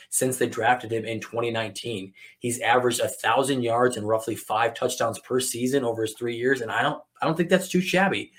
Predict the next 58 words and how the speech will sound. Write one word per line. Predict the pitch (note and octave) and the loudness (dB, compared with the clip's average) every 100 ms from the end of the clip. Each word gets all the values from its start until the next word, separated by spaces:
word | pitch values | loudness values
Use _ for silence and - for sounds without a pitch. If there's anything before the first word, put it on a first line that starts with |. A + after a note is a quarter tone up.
| - - - | -20 -16 4
The | B2+ | 8
only | F3+ D#3 | 10 10
issue | C#3+ D#3+ | 8 4
is | C#3+ A#2+ | 4 2
that | A2+ | 0
he | G#2+ | 0
came | - B2 C#3 | -6 -4 -2
into | C#3+ | -2
the | B2+ | -4
N | A2 | -4
F | B2 - | -4 0
L | C3+ | 0
at | A2+ - | 0 -4
age | G#2+ B2+ | -8 -8
twenty-four, | - C3 B2+ A2 A#2 | -6 -4 -2 -2 -2
which | A#2+ G#2 | -2 -4
is | G#2 - | -10 -10
not | G#2+ A2+ B2+ | -4 -2 0
all | B2 | 2
that | B2 G2+ | 2 2
young | G#2+ B2 | -2 -4
for | B2 A#2 | -2 -2
a | G#2 | 0
rookie, | A2 B2 D3+ D#3+ - - - | -4 -2 -2 -4 -8 -18 -4
and | B2+ | 2
he | C#3 | 4
isn't | F3 - | 2 0
producing | C3+ B2 E3+ F#3 A#2 A#2 - | -2 2 0 0 -8 -10 -6
to | A2+ | -2
where | A2 A#2 | 0 0
his | B2 B2 A2 | 2 0 -2
A | B2+ | -4
D | B2+ | -4
P | - C#3+ B2 | -4 -6 -4
is | A2+ | -6
currently | - B2 A#2+ A#2+ B2+ - - | -8 -8 -6 -6 -6 -8 -16
in | - G#2+ | -8 -4
Dynasty | G2+ A#2 - | -2 -2 -2
League | B2+ B2+ | 0 0
startups. | - C3 E3 F#2+ - - - _ _ - | -2 0 0 -2 -8 -14 -16 _ _ -12
In | G2 | -4
twenty | - D#3+ | 2 2
twenty-two, | D#3+ F#3 D#3 C3+ C3 B2+ - | 4 2 2 0 -2 -4 -8
McLaurin | F#2+ - C3 B2+ | -10 0 2 2
will | A#2 | 0
be | G#2+ A#2 A#2 | -2 -6 -6
in | A2 | -6
his | G#2+ - | -6 -6
age | A#2 B2 - | -6 -6 -10
twenty-seven | - A2 B2+ B2 B2+ A#2+ | -10 -6 -4 2 2 2
season, | G#2 B2 A2 G2 | -2 -2 -2 -4
meaning | A#2 A#2+ | -6 -6
his | G2+ B2 | -4 -4
value | G#2 G#2+ A#2+ A#2 | 0 0 2 0
is | F#2+ | -4
roughly | G#2 C3 C#3+ E3+ D#3+ | 2 2 2 2 4
at | C3+ | 4
its | A#2 | 2